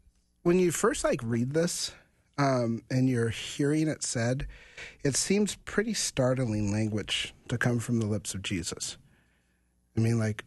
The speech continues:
earlier, uh, last week, we were talking about verse seven, verse one, "Judge not, lest you be judged. Uh, for with the judgment you pronounce, you will be judged, and with the measure you use, it will be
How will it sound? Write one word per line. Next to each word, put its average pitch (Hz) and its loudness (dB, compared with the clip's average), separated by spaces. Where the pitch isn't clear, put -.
earlier, 123 2
uh, 104 0
last 117 2
week, 110 0
we 120 2
were 113 2
talking 113 0
about 104 0
verse 110 0
seven, 110 0
verse 101 -2
one, 113 2
"Judge 113 -2
not, 113 -2
lest 110 -2
you 113 -2
be 107 0
judged. 107 0
Uh, 110 2
for 120 0
with 120 -2
the 110 -2
judgment 117 0
you 117 0
pronounce, 117 0
you 120 2
will 110 0
be 135 2
judged, 110 -2
and 113 2
with 107 -2
the 110 0
measure 113 2
you 110 0
use, 107 -2
it - -2
will 113 -4
be 110 -2